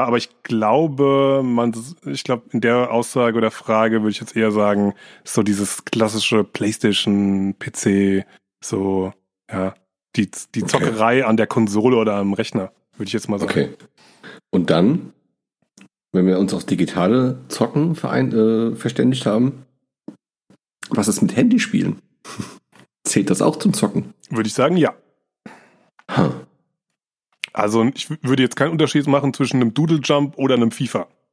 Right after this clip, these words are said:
Speaker 1: <laughs> Auch wenn's,
Speaker 2: Oh,
Speaker 1: auch wenn's
Speaker 2: oh,
Speaker 1: beide
Speaker 2: oh.
Speaker 1: gleich intelligent ist. <laughs>
Speaker 2: Oh,
Speaker 1: Aber
Speaker 2: oh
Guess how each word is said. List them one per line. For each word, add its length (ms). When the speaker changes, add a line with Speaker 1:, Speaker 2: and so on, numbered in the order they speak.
Speaker 1:
<laughs> 140
Auch 180
wenn's, 220
Speaker 2:
Oh, 120
Speaker 1:
auch 160
wenn's 160
Speaker 2:
oh, 60
Speaker 1:
beide 260
Speaker 2:
oh. 40
Speaker 1:
gleich 300
intelligent 460
ist. 260
<laughs> 800
Speaker 2:
Oh, 40
Speaker 1:
Aber 400
Speaker 2:
oh 320